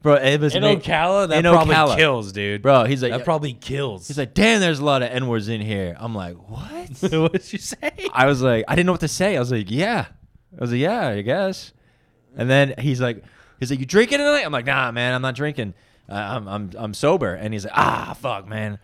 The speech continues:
Speaker 2: Bro, I would've lost my shit. I would've
Speaker 1: I
Speaker 2: laughed so
Speaker 1: fucking,
Speaker 2: hard.
Speaker 1: bro, I laughed. So then he comes back with, like, another drink. And he's like, he's like, "I'm my fifth one." I was like, I, t-, I grab him, tap him by the shoulder. I said, "Damn, there's a lot of crackers in here." <laughs>
Speaker 2: What did he
Speaker 1: Fucking
Speaker 2: say?
Speaker 1: died. <laughs> It's so funny.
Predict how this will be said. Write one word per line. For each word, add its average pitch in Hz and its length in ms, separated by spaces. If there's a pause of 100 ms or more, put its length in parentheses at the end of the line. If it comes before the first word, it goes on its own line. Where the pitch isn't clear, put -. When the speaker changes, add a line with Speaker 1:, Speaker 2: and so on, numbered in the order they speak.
(160)
Speaker 2:
Bro, 98 100
I 110 60
would've 123 300
lost 117 300
my 104 140
shit. 104 280
I 104 60
would've 131 180
Speaker 1:
I 113 40 (220)
Speaker 2:
laughed 147 100
so 156 140
Speaker 1:
fucking, 135 240
Speaker 2:
hard. 127 260
Speaker 1:
bro, 117 80
I 117 60
laughed. 107 580
So 139 100
then 151 200
he 156 120
comes 147 200
back 135 340 (400)
with, 120 120
like, 117 140
another 117 240
drink. 120 480
And - 80
he's 123 200
like, 131 100
he's 123 160
like, 120 100
"I'm 147 100
my 107 100
fifth 180 260
one." 175 240
I 104 40
was 107 100
like, 98 160
I, 104 180
t-, - 180
I 107 120
grab 117 300
him, 120 60
tap 117 200
him 117 60
by 113 120
the 107 60
shoulder. 120 160
I 104 40
said, 98 240 (500)
"Damn, 135 220
there's 104 160
a 117 40
lot 92 100
of 82 80
crackers 110 360
in 87 100
here." 87 300
<laughs> 117 60 (540)
Speaker 2:
What 170 220
did 160 80
he 165 80
Speaker 1:
Fucking 156 200
Speaker 2:
say? - 200
Speaker 1:
died. 127 380
<laughs> - 40
It's 175 260
so 131 140
funny. 120 440